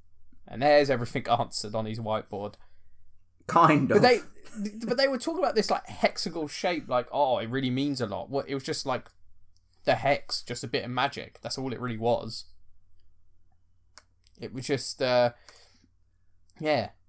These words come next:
Speaker 2: I don't really have
Speaker 1: Yeah, I,
Speaker 2: anything
Speaker 1: like,
Speaker 2: else to add to
Speaker 1: wh-,
Speaker 2: this.
Speaker 1: wh-, why, why were things gli-, why were things glitching out two episodes ago? Remember that? When she was looking around and everything was glitching?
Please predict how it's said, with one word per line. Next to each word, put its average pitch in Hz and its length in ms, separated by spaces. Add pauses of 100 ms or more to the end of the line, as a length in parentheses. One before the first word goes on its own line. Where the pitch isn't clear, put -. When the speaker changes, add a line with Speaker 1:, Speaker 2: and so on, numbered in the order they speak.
Speaker 2:
I 110 80
don't 117 140
really 104 120
have 101 120
Speaker 1:
Yeah, 101 80
I, - 20
Speaker 2:
anything 101 200
Speaker 1:
like, 170 140
Speaker 2:
else 101 220
to 95 80
add 95 180
to 180 80
Speaker 1:
wh-, 185 60 (120)
Speaker 2:
this. 175 80
Speaker 1:
wh-, 156 180
why, 170 240
why 185 220
were 196 120
things 190 320
gli-, - 300
why 175 200
were 202 340
things 190 300
glitching 185 460
out 214 280 (460)
two 143 180
episodes 117 480
ago? 104 400
Remember 139 260
that? 185 300 (320)
When 135 120
she 139 100
was 139 120
looking 143 240
around 147 300
and 147 80
everything 143 260
was 131 120
glitching? 180 480